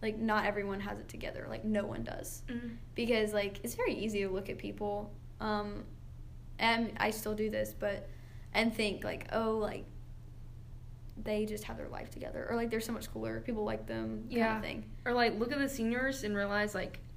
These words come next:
Speaker 2: that's gonna be you. So,
Speaker 1: In
Speaker 2: like,
Speaker 1: three short years. Very
Speaker 2: Yeah.
Speaker 1: short. Um,
Speaker 2: And realize, like, they, like, I used to think, like, they had it all together.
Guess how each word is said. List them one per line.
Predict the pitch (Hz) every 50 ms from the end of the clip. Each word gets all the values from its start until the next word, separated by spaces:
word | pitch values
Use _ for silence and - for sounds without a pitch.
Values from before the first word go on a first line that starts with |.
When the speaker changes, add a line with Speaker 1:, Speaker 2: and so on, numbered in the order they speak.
| - - - - - - - -
Speaker 2:
that's | - - 220 -
gonna | - 269 302
be | 294 294
you. | 247 220 202 196 202 208 247 285 302 311 302 - - - - - - - - - - - - - - - - - - - - - -
So, | 233 226
Speaker 1:
In | 220
Speaker 2:
like, | 220 214 208 202 202 214 - - - - - - - - - -
Speaker 1:
three | 262 262 254
short | - 214 196 -
years. | - 113 110 - - - - - -
Very | 220 220 220
Speaker 2:
Yeah. | 208 214
Speaker 1:
short. | 214 - - 135 - - - - -
Um, | - 117 107 101 98 110 113 117 - - - - - - - - - - - - - - - - - -
Speaker 2:
And | - 233 226 220 214 - -
realize, | 220 233 233 226 220 220 220
like, | 202 196 185 180 - - -
they, | - 202 208 214 220 233 240 226 208 180 185 - - - - - -
like, | - 208 - - -
I | 185 214
used | 240 247 247
to | 240
think, | - 233 196
like, | 196 185 185 185
they | 196 202 202
had | 208 208 208 190
it | 180 131
all | 160 180 180
together. | - - 156 120 - 131 - 214